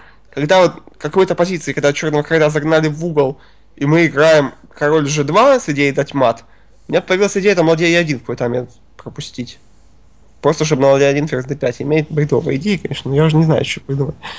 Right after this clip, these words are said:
Ферзь Д три, король Ж пять, ферзь Ж три, король Ф шесть, ферзь Ж четыре, король Ж семь, ферзь Ф семь, король H восемь,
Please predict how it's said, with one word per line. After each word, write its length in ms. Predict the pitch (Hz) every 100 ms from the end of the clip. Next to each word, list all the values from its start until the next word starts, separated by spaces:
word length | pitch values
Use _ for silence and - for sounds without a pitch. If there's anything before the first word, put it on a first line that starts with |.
| - - - -
Ферзь 160 | - 147
Д 100 | 147
три, 180 | 151 156
король 240 | 147 139
Ж 120 | 143 139
пять, 200 | 185 180
ферзь 240 | 131 135
Ж 100 | 139
три, 200 | 147 156
король 240 | - -
Ф 100 | 147
шесть, 240 | - - 190
ферзь 220 | 143 139
Ж 100 | -
четыре, 280 | - 160 156
король 280 | - 147 -
Ж 120 | -
семь, 320 | - 190 208 - - - - - - - - - - _ - - - - - -
ферзь 220 | 143 139
Ф 120 | 131
семь, 360 | - - 190 180 - - - _ - _ - - - - _ - - - - - - - -
король 340 | 127 131 117 - _ - _ _ - _ _ - - - _ _ _ _ _
H 200 | 143 -
восемь, 420 | 143 165 - 165